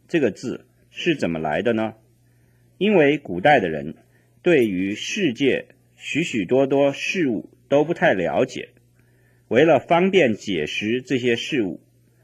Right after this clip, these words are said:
于是便有了神这个字。既然神是为了解释世间形形色色的事物而产生的，那么神学家这个名词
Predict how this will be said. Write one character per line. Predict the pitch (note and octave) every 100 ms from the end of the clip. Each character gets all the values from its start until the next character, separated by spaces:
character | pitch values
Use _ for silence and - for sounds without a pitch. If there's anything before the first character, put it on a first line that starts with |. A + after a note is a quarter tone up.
| _ _
于 | G#2 B2+
是 | - D3 - _
便 | - D#3 A2+
有 | E2 D2
了 | D2 -
神 | - - D#2+ E2 C#3 - -
这 | B2+
个 | F#2
字。 | - D3 - _ _ _ _ _ _ _ _ _ _ _ _ _
既 | - F3
然 | B2 G#2 - -
神 | - G#2+ C#3
是 | -
为 | D3 G#2 A#2
了 | A#2+ E2+
解 | - - F#2 D#2
释 | - F#2+ F#2+ G#2+
世 | - - C#3+
间 | G#2+ B2 C3 -
形 | - - G#2 E3+
形 | B2 G#2 B2
色 | F#3+ C3+
色 | - G#2
的 | E2
事 | - A3 E3 G2
物 | D2 -
而 | F2+ G2+
产 | - D2+ C#2+
生 | A2+ A2+
的， | F#2+ - _ _ _ _ _ _ _
那 | G3 F3+
么 | B2 G#2
神 | - A2+ D3+
学 | E3 C#3
家 | D3+ D3+ - -
这 | -
个 | C#3
名 | G#2 F2+ C3+
词 | - - D#2+ -